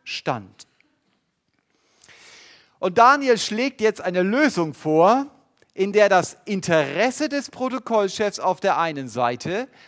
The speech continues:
und der Wunsch Daniels auf der anderen Seite beide berücksichtigt sind. Und was er noch macht,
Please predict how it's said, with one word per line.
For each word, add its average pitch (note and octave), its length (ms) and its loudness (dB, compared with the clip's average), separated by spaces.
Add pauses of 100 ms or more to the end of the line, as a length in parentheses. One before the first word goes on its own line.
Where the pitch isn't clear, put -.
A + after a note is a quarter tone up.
und E3+ 280 -8
der C3+ 360 0
Wunsch C#4 420 0
Daniels F#3 600 2
auf - 220 -6
der E3+ 200 -2
anderen F#3+ 380 -4
Seite C#3 480 -2
beide G#3+ 800 4 (260)
berücksichtigt F3 800 -4
sind. - 440 -20 (920)
Und G3 100 -4
was G#3+ 120 4
er A#3 120 4
noch A#3+ 420 0
macht, A2+ 640 -10